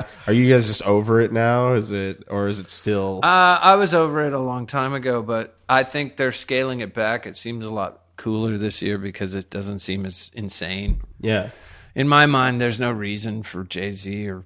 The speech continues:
Speaker 2: Lady Gaga or any of those people to be playing this festival. They're supposed to be about discovering new music. They
Speaker 1: Yeah.
Speaker 2: just make it, they draw all the eyeballs and attention away from everybody else.
Speaker 1: Yeah.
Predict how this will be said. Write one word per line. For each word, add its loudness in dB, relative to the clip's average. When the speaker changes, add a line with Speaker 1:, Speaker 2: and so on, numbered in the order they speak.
Speaker 2:
Lady -4
Gaga -4
or -2
any -4
of -4
those -6
people -8
to -6
be -6
playing -4
this -6
festival. -4
They're -6
supposed -10
to -14
be -8
about -6
discovering -4
new -4
music. -6
They 0
Speaker 1:
Yeah. 0
Speaker 2:
just 0
make -2
it, 0
they 4
draw 10
all 6
the 2
eyeballs 2
and -4
attention -6
away -4
from -10
everybody 0
else. -2
Speaker 1:
Yeah. -12